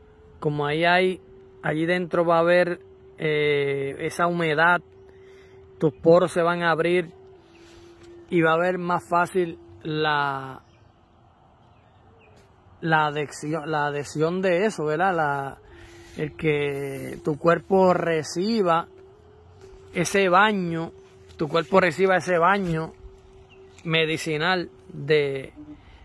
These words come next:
de la exudación de, del sauce.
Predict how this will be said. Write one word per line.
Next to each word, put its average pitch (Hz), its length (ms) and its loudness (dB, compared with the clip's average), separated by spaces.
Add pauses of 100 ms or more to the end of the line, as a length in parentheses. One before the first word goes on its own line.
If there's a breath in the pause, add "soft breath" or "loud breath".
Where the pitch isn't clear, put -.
(120 loud breath)
de 151 180 2
la 147 200 2
exudación 160 1120 -2
de, 139 520 -2
del 135 200 -8
sauce. 156 560 -2